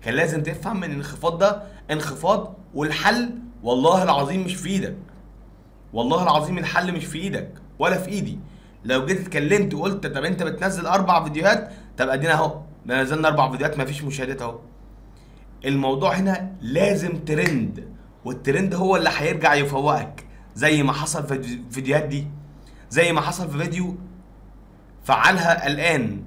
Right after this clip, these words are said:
الخاص بيه تشكرات. الحاجات دي لازم تكون موجودة عشان يبدأ ينعش القناة بتاعتك بزيادة المشاهدات.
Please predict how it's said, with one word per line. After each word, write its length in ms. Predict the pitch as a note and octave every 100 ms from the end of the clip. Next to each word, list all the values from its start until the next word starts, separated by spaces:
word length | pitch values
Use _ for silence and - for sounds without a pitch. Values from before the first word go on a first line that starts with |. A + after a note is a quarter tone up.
| -
الخاص 420 | C3 C3+ D#3 F3 -
بيه 280 | D#3 F3+ - - -
تشكرات. 680 | C#3+ D3 D3 C#3+ D#3+ C#3 - - - - - - -
الحاجات 400 | C3+ - C3+ D#3
دي 320 | C#3+ E3 A3 - - -
لازم 340 | C3+ D#3+ D#3
تكون 240 | D3 C#3 D#3+
موجودة 420 | C#3 D#3+ F#3 F3
عشان 380 | D#3+ B2 D3+ D3+
يبدأ 380 | D#3+ D3 - - -
ينعش 640 | D3+ G3 D3+ F3+ - - - - -
القناة 300 | B2+ - C#3
بتاعتك 500 | D#3+ D3 D#3 D3+ C#3+ - - - A2
بزيادة 800 | A#2+ D3+ - A#2+ F3+ F3+ D#3 - - - -
المشاهدات. 920 | C#3 B2 A#2+ A#2 D#3+ C#3+ B2+ B2 A2+